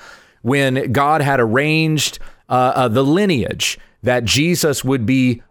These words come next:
born into, uh, the events that would happen surrounding his birth. All of this is fulfillment of prophecy. You see Matthew laying that out over and over through the first couple of chapters of his gospel.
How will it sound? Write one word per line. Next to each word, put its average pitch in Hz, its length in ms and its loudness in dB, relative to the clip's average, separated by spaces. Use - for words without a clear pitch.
born 151 540 0
into, 156 680 0
uh, 117 100 2
the 139 360 0
events 156 440 0
that 170 160 0
would 147 140 0
happen 156 380 -2
surrounding 170 640 0
his 107 260 0
birth. 98 600 -2
All 190 260 2
of 151 100 -2
this 123 260 0
is 113 120 -2
fulfillment 170 520 0
of 131 80 -4
prophecy. 170 540 0
You 98 180 0
see 151 200 0
Matthew 135 440 0
laying 151 340 0
that 139 200 2
out 131 200 2
over 123 280 2
and 117 100 0
over 123 300 2
through 165 180 0
the 165 100 0
first 147 260 -2
couple 151 280 -2
of 110 100 -2
chapters 110 640 0
of 117 420 0
his 107 300 -2
gospel. 170 520 -2